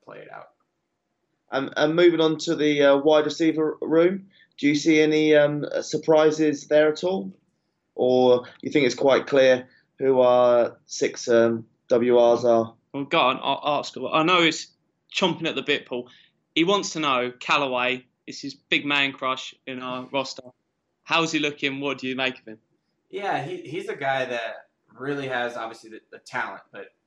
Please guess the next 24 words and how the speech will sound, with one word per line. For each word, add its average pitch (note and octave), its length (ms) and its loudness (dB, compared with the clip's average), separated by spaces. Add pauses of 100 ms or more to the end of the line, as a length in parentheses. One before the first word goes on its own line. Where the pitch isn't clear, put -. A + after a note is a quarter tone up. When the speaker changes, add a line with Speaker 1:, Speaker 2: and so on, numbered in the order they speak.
Speaker 1:
he A#2+ 80 -18
obviously G#2+ 300 -16
didn't G#2 200 -20
play A2 160 -18
last G#2 300 -16
year. G#2 260 -18
Went G#2 140 -20
to - 100 -20
fourth A2+ 240 -18
round. G#2 320 -14 (140)
Might, A#2+ 420 -14
might C3 240 -14
be C3 120 -12
a A2+ 40 -16
steal G#2 400 -14
if G2 140 -18
he A#2 80 -20
can A2 240 -20 (220)
control B2 540 -14
his, A2+ 360 -14 (640)
his A2+ 140 -20
off A#2 260 -10
field A2+ 320 -16
and, F#2+ 140 -20